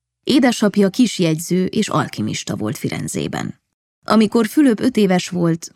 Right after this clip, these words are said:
meghalt az édesanyja, de nevelőanyja is nagyon szerette. Közvetlenség, dús fantázia, nagy lelkesedni tudás jellemezte. Rendkívüli érzéke volt a vidám, népies tréfákhoz.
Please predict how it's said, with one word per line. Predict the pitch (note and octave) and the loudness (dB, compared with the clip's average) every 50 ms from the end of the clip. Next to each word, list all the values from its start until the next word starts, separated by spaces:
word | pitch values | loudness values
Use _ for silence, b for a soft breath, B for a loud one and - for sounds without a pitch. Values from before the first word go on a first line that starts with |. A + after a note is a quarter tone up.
| _ | _
meghalt | _ G#3 F#3+ G3 - - - - - | _ -2 -2 0 -2 -8 -8 -6 -6
az | - - | -6 -6
édesanyja, | - B2+ - - - - - G#2+ - D#2+ E2 - - - - _ _ _ _ _ | -6 -6 -6 -6 -8 -8 -6 -4 -4 -4 -2 -4 -6 -6 -10 _ _ _ _ _
de | - F#3 G3 G3 | 0 2 4 4
nevelőanyja | G3+ A#3 B3 G#3+ G3+ F3+ E3+ E3 D3+ C3+ C3+ D#3 D#3 | 4 4 4 4 4 2 2 2 0 0 -2 -4 -4
is | - - - | -6 -6 -6
nagyon | - - B2+ B2 - - | -6 -6 -6 -6 -6 -8
szerette. | - - - F2 E2 - - _ _ _ - E2 - - _ _ _ _ _ _ _ _ _ _ _ _ _ _ _ | -10 -8 -8 -8 -8 -10 -12 _ _ _ -12 -12 -12 -14 _ _ _ _ _ _ _ _ _ _ _ _ _ _ _
Közvetlenség, | - C#4 D#4+ C4 A#3+ A#3+ G3+ - G3+ G3+ F#3 E3+ - - - D#3+ D#3 D#3 F3 - | 2 2 2 4 2 0 2 2 2 2 2 2 0 0 0 0 0 0 -2 -2
dús | - F#3+ A3 B3 B3+ A#3 - - | 0 4 4 6 6 4 2 -2
fantázia, | - - E3+ D#3 C#3 D3 - C#3+ C3 B2+ E3 - C#3+ D3 - - D#2 - - _ _ _ | -2 0 0 0 0 -2 -4 -4 -4 -4 -6 -6 -4 -4 -2 -4 -4 -6 -8 _ _ _
nagy | - G3+ G#3+ A#3 B3+ A3 E3 D3+ | 2 4 6 6 6 4 2 0
lelkesedni | - D#3 D#3 D3+ A#2 - - - E3+ - - D#3 - - G#2+ | 0 0 0 0 0 -2 -4 -6 -6 -4 -4 -4 -4 -4 -6
tudás | - - - F3+ - C3 D3 - - | -6 -4 -4 -2 -2 -2 -4 -4 -4
jellemezte. | E3 D3 C3+ C#3 - - - - - - - - B2 G2 - - _ _ _ _ _ _ _ _ _ _ | -4 -4 -4 -6 -6 -6 -6 -8 -8 -10 -8 -6 -6 -8 -8 -10 _ _ _ _ _ _ _ _ _ _
Rendkívüli | _ G3+ C4+ D4+ D4+ C4 - - - G#3+ G3 F3+ G3 G#3 G#3 | _ 2 4 4 4 4 2 2 0 0 2 4 4 2 2
érzéke | F#3+ F#3+ A3+ A3 F3+ E3+ F3 E3+ E3 - F#3 | 2 2 2 0 0 0 -2 -2 0 0 0
volt | F3 F3 F3+ F3+ E3+ G3+ | 0 2 0 0 2 2
a | F#3+ | 2
vidám, | F#3+ A3 A#3+ B3+ - F3+ F#3 F3+ F3 F3+ | 4 4 4 4 4 2 2 2 2 2
népies | F3+ F#3+ F#3 C3+ - - - - - - - | 2 2 2 0 0 -2 -4 -4 -4 -6 -8
tréfákhoz. | - - - - - - - - - F2+ - - - - C2 - - - - | -8 -6 -6 -6 -6 -4 -6 -4 -4 -4 -6 -8 -10 -8 -8 -8 -10 -12 -14